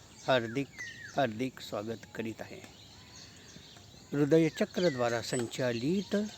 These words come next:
हृदयांगण एपिसोड अठ्ठावीसमध्ये पुन्हा एकदा आपले संवेदनशील हृदयापासनं हार्दिक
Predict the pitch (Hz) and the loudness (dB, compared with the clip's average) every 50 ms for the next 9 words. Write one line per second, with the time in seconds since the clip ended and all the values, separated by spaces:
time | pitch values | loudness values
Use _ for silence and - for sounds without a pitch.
0 | - - - - - - - - - - - - - - - - - - - - | -16 -20 -20 -20 -20 -20 -20 -20 -20 -20 -20 -20 -20 -20 -20 -20 -16 -14 -14 -14
1 | - - - - - - - 135 135 139 131 120 131 139 160 175 190 185 160 127 | -14 -16 -18 -18 -20 -10 -4 0 0 2 2 2 2 2 4 4 4 4 4 4
2 | 123 117 110 104 - - - - - - - - - - - - - - - - | 4 2 2 0 -2 -6 -12 -18 -20 -20 -20 -20 -20 -20 -20 -20 -20 -20 -18 -18
3 | - - - - - - - - 139 135 127 - 165 165 - - - - 175 180 | -18 -18 -18 -20 -20 -6 2 4 4 4 4 4 2 0 0 0 0 2 2 2
4 | 185 - - - 139 - - - - - 165 156 147 165 175 - - 170 151 135 | 2 0 0 0 -2 -2 -2 -4 0 2 2 4 4 2 2 2 0 0 0 0
5 | 117 127 135 139 139 143 143 - - - - - 151 127 135 175 180 175 170 170 | 0 0 0 -2 -2 -4 -6 -10 -14 -10 -4 -2 -2 0 2 2 2 2 2 0
6 | 156 - - 165 147 139 - - 127 127 127 - - 139 120 - 127 120 113 113 | -2 -4 -2 -2 -2 0 0 0 0 0 -2 -4 -4 -6 -6 -4 -4 -4 -2 -4
7 | 117 117 - - - - - - - - - - - - 180 165 170 170 170 170 | -4 -8 -12 -14 -16 -18 -18 -18 -18 -18 -14 -12 -2 4 6 8 8 10 8 8
8 | 170 165 156 175 208 233 240 240 220 - - - 180 170 151 147 139 131 139 131 | 8 8 8 6 6 6 6 4 2 2 4 6 6 8 8 8 6 4 4 4
9 | 131 131 131 - - 143 - - 135 117 117 120 117 - - - - - - - | 4 2 2 2 2 0 0 0 -2 -2 -2 -2 -4 -6 -8 -14 -16 -12 -6 -4
10 | - - - - - 143 123 117 120 113 120 165 165 - - | -4 -4 -2 2 4 4 4 4 2 2 2 0 0 0 -2